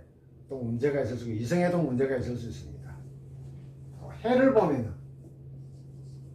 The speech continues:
해는 원진도 되고 기문도 됩니다. 그렇기 때문에 요거는 부부, 이제 부부 간에 그럴 수 있고,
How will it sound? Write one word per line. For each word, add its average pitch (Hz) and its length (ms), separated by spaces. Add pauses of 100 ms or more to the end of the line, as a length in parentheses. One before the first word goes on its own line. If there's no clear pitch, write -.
(1900)
해는 240 800 (1400)
원진도 143 800
되고 135 580 (300)
기문도 147 580
됩니다. 87 420 (1500)
그렇기 127 240
때문에 123 440 (240)
요거는 170 320
부부, 214 320
이제 143 180
부부 220 300
간에 175 200
그럴 170 200
수 165 120
있고, 208 520